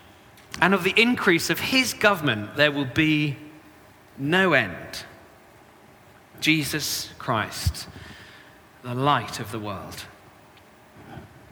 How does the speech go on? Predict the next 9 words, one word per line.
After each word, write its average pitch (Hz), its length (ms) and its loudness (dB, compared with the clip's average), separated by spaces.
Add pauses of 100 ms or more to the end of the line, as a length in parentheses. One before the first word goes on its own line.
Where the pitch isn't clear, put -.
(680)
shines 104 600 -6
in 101 80 -10
the 92 80 -10
darkness. - 680 -12 (3500)
What 226 180 2
makes 220 220 2
Jesus 170 360 0
the - 80 0
light? 104 420 0